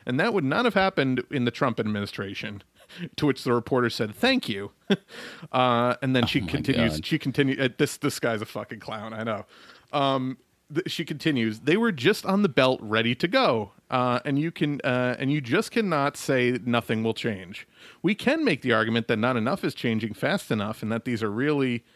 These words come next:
Speaker 1: uh, that these really are not nitpicking questions of semantics, because this is how language that we use communicates to individuals who is included and who do you consider a person." I don't know what the fuck that means. Uh, when,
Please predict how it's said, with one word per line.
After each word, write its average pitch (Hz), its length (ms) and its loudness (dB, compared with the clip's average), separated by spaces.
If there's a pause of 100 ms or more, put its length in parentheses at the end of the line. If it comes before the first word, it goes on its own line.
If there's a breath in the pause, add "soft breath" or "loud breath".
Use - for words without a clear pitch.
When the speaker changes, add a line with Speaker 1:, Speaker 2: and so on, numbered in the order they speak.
(320 soft breath)
Speaker 1:
uh, 127 60 2
that 135 220 0
these 135 220 0
really 143 280 2
are 113 140 2
not 135 280 0
nitpicking 131 600 -4
questions 117 380 -4
of 107 100 -10
semantics, 131 680 -2
because 113 360 -4
this 139 200 -2
is 123 100 -6
how 117 340 0 (420 loud breath)
language 127 580 0
that 117 180 0
we 113 80 -4
use 131 540 -2
communicates 139 640 -2
to - 100 -8
individuals 113 520 -2 (120)
who 196 440 0
is 127 120 -4
included 120 640 -2 (300 loud breath)
and 120 100 -2
who 185 240 -2
do 160 60 0
you 143 80 0
consider 123 360 -2
a 104 60 2
person." 123 420 -4
I 120 40 -6
don't 123 100 -2
know 101 60 -6
what 101 100 -10
the - 60 -10
fuck 107 240 -8
that 113 180 -6
means. 92 400 -14
Uh, 110 240 -4
when, 113 300 -6